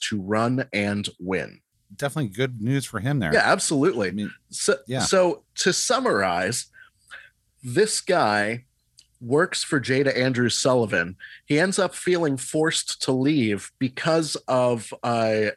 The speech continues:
Speaker 1: homophobic actions and retaliation. And so he quits and he's like, "I can't do this anymore. I can't work for this, for this person."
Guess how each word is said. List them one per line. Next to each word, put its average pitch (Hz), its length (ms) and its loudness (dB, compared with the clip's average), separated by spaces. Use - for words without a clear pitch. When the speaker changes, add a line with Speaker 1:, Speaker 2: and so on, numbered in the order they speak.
Speaker 1:
homophobic 143 640 -2
actions 123 640 0
and 104 420 -2
retaliation. 123 1000 0
And 139 100 -2
so 160 200 2
he 147 160 0
quits 190 500 0
and 123 140 2
he's 131 220 -2
like, 123 120 0
"I 135 80 4
can't 131 300 -2
do 180 160 2
this 147 220 2
anymore. 113 360 2
I 110 60 2
can't 117 260 -2
work 139 240 0
for 131 140 -2
this, 110 300 0
for - 220 -4
this 107 180 0
person." 104 520 -2